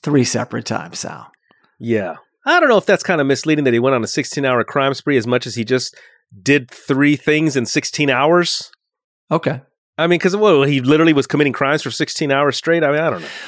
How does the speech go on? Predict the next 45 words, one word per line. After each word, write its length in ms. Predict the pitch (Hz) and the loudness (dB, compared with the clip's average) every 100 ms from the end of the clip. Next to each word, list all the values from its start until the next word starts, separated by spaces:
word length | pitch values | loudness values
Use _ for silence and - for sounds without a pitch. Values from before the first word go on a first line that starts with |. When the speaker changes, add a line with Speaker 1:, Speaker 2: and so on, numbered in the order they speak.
| - | 2
Speaker 1:
Well, 160 | 180 | 4
he 60 | 160 | 6
was 120 | 143 | 6
in 100 | 147 | 4
and 80 | 156 | 2
out 120 | 147 | 2
of 80 | 127 | 0
jail. 280 | 113 135 - - | -2 -6 -8 -8
Well, 120 | 123 | -4
I 60 | 113 | -4
don't 80 | 113 | -4
wanna 120 | 110 | -6
get 100 | 101 | -6
ahead 160 | 98 85 | -8 -10
of 60 | |
myself, 420 | 90 - - - | -12 -12 -14 -14
but 220 | - 95 - | -10 -10 -10
it's, 360 | 196 185 - - | -12 -10 -8 -2
uh, 260 | 180 - 180 | 0 2 -2
what 120 | - | 0
the 120 | 185 | 2
article 260 | 143 139 120 | 2 0 -2
said. 340 | 120 110 139 | -2 -2 -2
So, 320 | - 139 135 - - - - - - | 2 2 0 -8 -20 -20 -20 -20 -6
but 280 | - 175 - - _ - | 2 2 0 -8 _ -2
I'm 180 | 175 311 | 0 2
not 140 | 302 | 2
sure 180 | - 214 | 2 0
if 140 | - | 0
you 60 | 160 | -2
saw 280 | - 151 143 | 2 4 4
Langdon's 580 | 131 147 156 131 120 - | 2 2 0 0 -2 -6
photo, 840 | - 147 156 147 95 82 82 - | -2 2 4 2 0 -6 -10 -14
but 140 | - 120 | -8 -2
he 60 | |
has 120 | 170 147 | -2 -2
a 60 | |
striking 840 | - - - 151 175 247 - 233 214 | -2 -4 -2 0 2 0 -2 -4 0
resemblance 760 | 196 165 185 175 117 98 - - | 0 2 0 0 -4 -8 -10 -8
to 600 | 131 113 113 113 110 - _ - | -4 -4 -4 -4 -6 -10 _ -16
Borat. 520 | 107 123 160 - - | -4 0 2 0 -6
Speaker 2:
That's 240 | - 110 - | -8 -8 -8
funny. 340 | - 101 85 - | -10 -10 -10 -8
Speaker 1:
Played 200 | 117 110 | -4 -4
by 400 | 107 107 107 98 | -4 -4 -6 -12